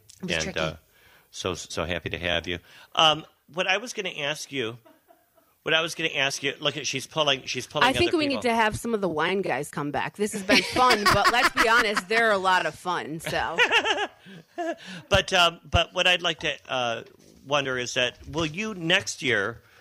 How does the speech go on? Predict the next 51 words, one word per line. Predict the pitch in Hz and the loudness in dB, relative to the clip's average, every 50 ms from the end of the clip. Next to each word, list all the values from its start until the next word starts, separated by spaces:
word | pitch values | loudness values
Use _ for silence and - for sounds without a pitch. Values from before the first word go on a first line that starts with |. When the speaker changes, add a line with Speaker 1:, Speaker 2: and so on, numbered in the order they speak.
| - _ _ - - - | -20 _ _ -20 -12 -6
Speaker 2:
take | - 160 156 - | -4 -4 -4 -4
advantage | 147 120 135 135 139 147 135 - | -4 -2 -2 0 0 -2 -4 -6
of | 151 135 | -6 -4
that | 147 147 143 143 147 - - | -2 -2 -2 -2 -4 -4 -2
if, | 135 131 120 - - - | -2 -2 -2 -4 -8 -6
if | 120 131 127 123 120 | -2 -2 0 -2 -2
things | - - _ _ - 131 127 131 123 120 | -6 -16 _ _ -2 0 0 0 -2 -6
are | 120 113 | -8 -8
still | - - 135 127 120 | -6 -4 -4 -4 -4
kind | - - 117 117 117 | -2 -4 -4 -2 -2
of | 107 - | -4 -6
funny? | - - 113 113 | -4 -2 0 2
Will | - 208 - - | 2 2 2 0
you | - | -2
still | 220 240 220 | 0 0 0
Speaker 3:
Absolutely. | 220 220 233 180 175 170 | 0 0 0 -2 -2 -2
We'll | 165 180 214 254 | -2 0 0 2
have | 254 285 302 330 | 2 2 0 0
some | - - 349 294 - | -2 -4 -4 -2 0
outdoor | - 202 208 175 185 220 208 202 196 196 | 0 0 -2 -2 -4 -4 -2 -2 -2 -4
seating. | - - 202 196 208 208 202 202 202 196 190 190 - - | -6 -8 -8 -4 -2 0 0 0 0 0 0 -2 -2 -4
Um, | - - 165 165 165 160 160 156 156 160 160 160 - - | -4 -2 0 0 0 0 0 0 -2 -2 -2 -4 -6 -6
we're | - 180 180 175 | -4 -2 -2 0
working | 165 170 175 - 196 175 175 | 0 -2 -2 -2 -2 -2 -2
on | 165 165 | 0 0
that, | 165 156 165 147 165 | 0 0 0 0 -2
getting | - 170 170 170 | -6 -8 -8 -8
some | 160 - 170 156 151 - | -6 -6 -6 -6 -4 -4
in | 147 | -4
the | 151 143 | -6 -6
wintertime | 139 127 117 143 180 226 226 - 269 254 240 | -6 -6 -6 -4 -4 -4 -2 -2 0 0 0
as | 208 180 - | -2 -2 -2
well. | 160 156 226 294 | 0 0 0 0
So | - - 214 180 - - - - - - - | 0 0 -2 -2 -2 -6 -14 -20 -20 -12 -8
you | 226 254 | -6 -4
can | 262 302 311 | -4 -4 -2
come | - 320 269 262 | -2 -2 -2 0
and | 254 | 0
enjoy | 240 226 208 - 202 190 190 | 0 0 0 0 0 2 2
your | 185 190 185 | 0 -2 -2
time | - 196 180 175 175 170 175 - | -2 -2 -2 0 0 -2 -2 -4
and | 156 170 | -6 -6
have | 175 165 165 160 - | -6 -6 -6 -6 -6
some | - 160 131 113 113 - - - - - _ _ | -6 -6 -6 -6 -8 -10 -14 -20 -20 -20 _ _
donuts | - 269 269 269 269 262 262 254 - - - - _ | 0 2 2 4 2 2 0 0 -4 -8 -14 -10 _
and | - 190 180 175 175 170 - - | -4 -2 -2 -2 -2 -4 -6 -4
cotton | - 220 202 143 175 180 | -2 -2 0 0 -2 -4
candy | - - 269 247 247 247 226 233 240 240 208 | -6 -6 -6 -4 -4 -4 -6 -6 -6 -6 -4
and | 156 165 - - | -4 -4 -2 -2
ice | 196 202 202 - | 0 0 -2 -2
cream | - 247 240 233 226 | -2 0 0 0 0